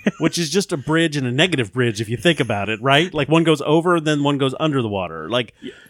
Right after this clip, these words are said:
Speaker 2: it's the same thing. It's the same thing. There's no reason to slow down to twenty-five miles an hour in the tunnel.
Speaker 1: <laughs> I think it's a concept of people being nervous about going under the water, like, in a car. I mean, it's not like you could, like,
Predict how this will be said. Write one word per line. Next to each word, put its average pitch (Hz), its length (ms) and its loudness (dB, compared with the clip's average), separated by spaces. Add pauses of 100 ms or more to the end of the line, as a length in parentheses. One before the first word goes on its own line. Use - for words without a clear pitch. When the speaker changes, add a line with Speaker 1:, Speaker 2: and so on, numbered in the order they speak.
(220)
Speaker 2:
it's - 280 -4
the 131 60 -2
same 165 260 4
thing. 139 260 0
It's 117 120 -8
the 147 60 -4
same 160 220 2
thing. 151 160 2
There's 135 120 2
no 196 160 6
reason 208 320 -2
to 165 80 0
slow 196 220 2
down 190 200 4
to 139 60 -2
twenty-five 165 440 4
miles 156 260 4
an 139 80 2
hour 160 240 6
in 123 80 2
the 120 80 0
tunnel. 147 420 0 (280)
Speaker 1:
<laughs> - 260 -20
I 165 100 -8
think 208 180 -4
it's 214 120 -2
a 196 60 -6
concept 170 520 -2
of 139 80 -2
people 151 300 -2
being 143 240 -2
nervous 135 320 -4
about 131 200 -6
going 135 240 -4
under 131 220 -4
the 123 100 -2
water, 127 460 -2 (580)
like, 143 220 -4
in 160 140 -2
a 131 80 -4
car. 143 460 -2 (320)
I 208 80 4
mean, 220 120 6
it's 208 180 2
not 214 200 2
like 202 200 2
you 196 100 0
could, 175 120 4
like, 151 200 0